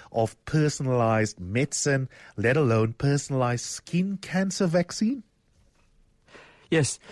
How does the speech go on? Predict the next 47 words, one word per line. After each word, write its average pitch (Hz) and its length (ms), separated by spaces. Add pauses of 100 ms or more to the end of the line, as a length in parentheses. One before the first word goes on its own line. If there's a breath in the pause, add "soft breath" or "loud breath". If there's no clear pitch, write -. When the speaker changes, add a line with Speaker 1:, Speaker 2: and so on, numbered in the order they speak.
(160 loud breath)
Speaker 2:
So 139 320
this, - 320
uh, 143 300
this 151 200
actually 131 360
is 110 100
a 117 60
brace 135 480
of 117 180
two 135 300
quite 127 320
important 123 500
papers 113 460
in 113 80
the 113 40
journal 117 340
Nature 131 340
this 101 260
week, 90 220 (180)
where 123 300 (420 loud breath)
scientists 156 680
have 120 400 (180)
taken 143 300
the 131 80
first 160 240
steps - 340
towards 123 320
producing 123 480
a 117 60
personalized 131 840
vaccine 104 760 (420 loud breath)
to 131 140
prevent 131 600
people 131 320
who 127 220
have 117 200
been 120 220
diagnosed 131 680
with 120 80
a 113 60
form 120 240
of 107 100
skin 135 300
cancer 110 400
called 117 240
malignant 117 480
melanoma 110 680